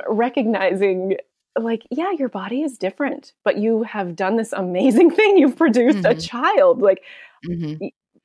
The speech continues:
Speaker 1: you know, it, it's going to be different. Things are going to
Speaker 2: Yeah.
Speaker 1: change. And, and we're just,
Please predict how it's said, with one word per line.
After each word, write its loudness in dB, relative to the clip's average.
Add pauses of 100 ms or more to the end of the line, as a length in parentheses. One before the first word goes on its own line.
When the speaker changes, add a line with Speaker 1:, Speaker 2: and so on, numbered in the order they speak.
(280)
Speaker 1:
you 2
know, 2
it, 2 (340)
it's -2
going 4
to 2
be 4
different. 0
Things 2
are 2
going 2
to -4
Speaker 2:
Yeah. -2
Speaker 1:
change. -4 (100)
And, 0 (540)
and 2
we're 0
just, -6